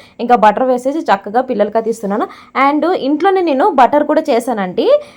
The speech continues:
ఎప్పుడు, ఎప్పుడు ట్రై చేయలేదు, but ఈ మధ్యన నేను ఎందుకంటే పాలు బయట నుంచి తీసుకుని వస్తున్నాం కదా, అవి ఇంకా చే-, చేసి నేను ఇంకా న్యాచురల్గా ఇంకా పిల్లలకి అయితే ఇస్తున్నాను. ఇదేనండి బటర్,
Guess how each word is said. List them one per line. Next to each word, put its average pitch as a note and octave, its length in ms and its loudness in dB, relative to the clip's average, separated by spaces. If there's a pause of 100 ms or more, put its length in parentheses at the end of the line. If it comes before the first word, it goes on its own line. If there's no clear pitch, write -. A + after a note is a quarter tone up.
ఎప్పుడు, G#4+ 320 4
ఎప్పుడు F4 280 0
ట్రై B3 200 4
చేయలేదు, D4+ 340 0
but G#4 260 2
ఈ B3+ 220 -4
మధ్యన C#4+ 400 2
నేను D4 380 2
ఎందుకంటే B3 360 0
పాలు B3 220 4
బయట A#3+ 220 4
నుంచి D4 220 -2
తీసుకుని C4 320 -4
వస్తున్నాం G#3+ 340 -4
కదా, A3 280 0 (320)
అవి B3 160 4
ఇంకా B3 160 0
చే-, A3+ 520 -2
చేసి C4 460 2
నేను B3 240 0
ఇంకా A#3 260 0
న్యాచురల్గా G#3 520 0
ఇంకా B3+ 200 -2
పిల్లలకి A3 320 -2
అయితే A3 140 0
ఇస్తున్నాను. A3+ 300 -4
ఇదేనండి G3+ 420 -2
బటర్, G#3+ 420 0